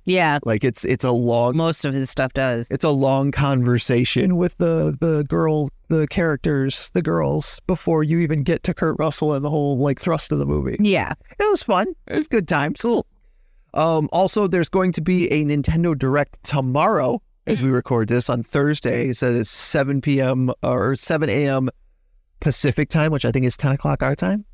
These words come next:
Speaker 2: ten A M our time. But they're supposed to talk about all the games we can look forward to in the winter
Speaker 1: Cool.
Speaker 2: coming up, which is gonna be cool. And, uh,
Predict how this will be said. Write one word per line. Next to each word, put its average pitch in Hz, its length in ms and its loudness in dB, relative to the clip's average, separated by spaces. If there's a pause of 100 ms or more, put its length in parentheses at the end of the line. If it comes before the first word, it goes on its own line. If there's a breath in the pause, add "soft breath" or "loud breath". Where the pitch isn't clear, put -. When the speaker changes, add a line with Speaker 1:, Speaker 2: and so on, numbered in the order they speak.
(580)
Speaker 2:
ten 139 120 0
A 143 160 2
M 135 100 0
our 143 120 0
time. 185 360 -2
But 131 120 0
they're 135 100 2
supposed 147 280 0
to 143 60 -2
talk 127 220 0
about 135 340 0
all 127 160 2
the 127 220 0
games 131 480 0
we 123 80 4
can 120 100 2
look 123 120 -2
forward 127 240 0
to 135 120 2
in 120 80 0
the 120 80 -2
winter 127 360 0 (260)
Speaker 1:
Cool. 415 240 0 (120)
Speaker 2:
coming 113 240 0
up, 117 180 -2
which - 140 -4
is 123 100 0
gonna 127 140 0
be 120 120 0
cool. 123 280 -2 (500)
And, 151 360 0
uh, 147 380 2